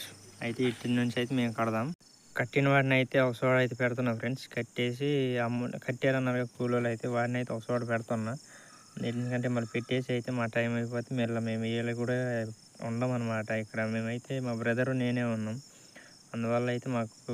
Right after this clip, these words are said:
మా టైమ్ వచ్చేదాకా అయితే కడుతున్నాం. దాని తర్వాత అయితే వీళ్ళు కూడా వెళ్ళిపోతున్నాం. రేపైతే ట్రాక్టర్ వేసుకొని వద్దాం అనుకుంటున్నాం లోడ్ చేయడానికి. హాయ్ ఫ్రెండ్స్, వీళ్ళు వచ్చేసి మాకైతే మూడో రోజు. మరి బ్ర-, బ్ర-, బ్రదరు నేనైతే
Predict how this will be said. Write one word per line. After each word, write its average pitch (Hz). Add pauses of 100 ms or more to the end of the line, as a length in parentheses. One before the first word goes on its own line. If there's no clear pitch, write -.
(120)
మా 113 (220)
టైమ్ 117
వచ్చేదాకా 120
అయితే 120
కడుతున్నాం. 120
దాని 117
తర్వాత 117
అయితే 123
వీళ్ళు 120
కూడా 120
వెళ్ళిపోతున్నాం. 113 (520)
రేపైతే 123
ట్రాక్టర్ 117
వేసుకొని 120
వద్దాం 117
అనుకుంటున్నాం 117
లోడ్ 113
చేయడానికి. 110 (720)
హాయ్ 147
ఫ్రెండ్స్, 160
వీళ్ళు 135
వచ్చేసి 139
మాకైతే 127
మూడో 127
రోజు. 123 (180)
మరి 120
బ్ర-, 120 (120)
బ్ర-, 120
బ్రదరు 127 (120)
నేనైతే 123